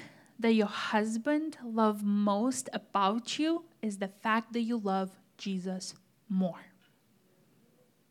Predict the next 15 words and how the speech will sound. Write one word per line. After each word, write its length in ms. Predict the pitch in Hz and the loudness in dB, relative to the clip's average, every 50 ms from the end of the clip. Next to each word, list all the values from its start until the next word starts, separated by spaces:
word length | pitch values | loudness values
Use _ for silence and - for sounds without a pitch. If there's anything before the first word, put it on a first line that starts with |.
| _ _ _ - _ _ - - - - - - - - - _ | _ _ _ -20 _ _ -20 -20 -20 -20 -20 -20 -20 -20 -6 _
You 180 | 240 285 320 | 6 6 8
are 100 | 302 254 | 8 8
not 340 | 208 196 190 180 190 190 - | 6 4 4 2 2 0 -2
completed 540 | - 208 202 196 - 208 202 196 196 190 190 | -2 -2 -2 -2 0 0 2 2 2 0 0
by 120 | 190 175 | 0 -2
your 140 | 165 - - | -2 -4 -6
husband. 800 | - - - 214 208 208 214 226 220 220 220 220 214 220 - - - _ _ - - - - _ | -8 -2 2 2 2 2 0 -2 0 2 2 2 0 -2 -6 -12 -18 _ _ -20 -20 -20 -16 _
You 120 | - 233 240 | 2 2 6
do 140 | 233 233 214 | 6 6 6
not 420 | 196 196 196 190 196 202 208 - | 6 4 2 2 0 0 -2 -4
find 360 | - 220 226 226 226 220 220 220 | -6 -2 0 2 2 2 2 0
security 1000 | - 202 196 202 - - - 220 214 214 220 240 240 247 254 254 269 277 285 - - _ - _ _ - | -4 -8 -10 -10 -12 -10 -4 -2 -2 0 0 0 0 0 -2 -2 -2 -4 -6 -8 -12 _ -20 _ _ 2
in 160 | 226 214 208 | 2 4 4
your 180 | 202 190 190 | 2 0 -2
spouse. 680 | - - - - - - 220 214 226 240 262 285 277 - | -6 -8 -8 -8 -2 2 4 6 6 6 6 4 2 -2